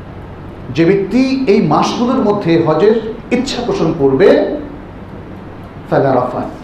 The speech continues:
কোনো অশ্লীল কথা কাজ করা যাবে না, কোনো পাপ করা যাবে না, ওয়ালা ফুসুক,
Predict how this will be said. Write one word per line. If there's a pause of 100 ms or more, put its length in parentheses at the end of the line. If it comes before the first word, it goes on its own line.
(140)
কোনো
অশ্লীল (300)
কথা
কাজ
করা
যাবে
না, (1700)
কোনো
পাপ
করা
যাবে
না,
ওয়ালা
ফুসুক,